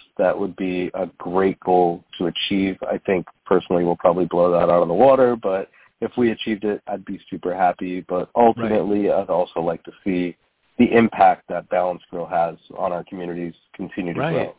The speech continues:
Speaker 1: I think we
Speaker 2: Right.
Speaker 1: serve an amazing product. Lots of businesses you could get into. For us, produce, it is
Speaker 2: Mm-hmm.
Speaker 1: super healthy, super nutritious. It's packed in eco-friendly packaging.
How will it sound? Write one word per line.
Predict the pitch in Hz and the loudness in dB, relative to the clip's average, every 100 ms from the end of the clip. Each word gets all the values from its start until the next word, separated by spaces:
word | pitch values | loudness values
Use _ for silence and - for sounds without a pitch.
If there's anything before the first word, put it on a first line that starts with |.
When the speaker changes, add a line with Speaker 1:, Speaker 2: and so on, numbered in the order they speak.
| - | -18
Speaker 1:
I | 98 | -14
think | - 87 87 | -6 -4 -2
we | |
Speaker 2:
Right. | 85 113 | -2 0
Speaker 1:
serve | 87 82 - | 0 -2 -2
an | 95 | 0
amazing | 90 90 95 90 92 82 | 2 2 2 2 0 2
product. | 95 90 87 - _ _ | 4 6 4 2 _ _
Lots | 110 110 | 2 2
of | 113 | -6
businesses | 101 98 101 - 95 | -10 -10 -12 -12 -14
you | 95 | -12
could | 90 87 | -12 -10
get | 92 | -8
into. | 92 - 98 92 85 | -8 -10 -8 -8 -6
For | - - | -8 -2
us, | 95 92 - - _ - | 0 -2 -6 -20 _ -14
produce, | 92 87 - - - | -10 -6 -8 -10 -12
it | 87 | -8
is | 87 - - | -8 -8 2
Speaker 2:
Mm-hmm. | 123 131 | 6 6
Speaker 1:
super | 120 90 - | 4 2 -2
healthy, | - 95 - 87 - | 2 2 2 -6 -4
super | 92 90 | -4 -2
nutritious. | 87 85 95 - 87 - | -4 -2 -4 -2 -6 -6
It's | 80 - | -16 -4
packed | - 95 - | 4 4 4
in | 92 87 | -10 -14
eco-friendly | 90 90 - 92 90 | -10 -12 -8 -8 -8
packaging. | 80 90 87 87 90 87 | -4 -2 -2 -6 -8 -8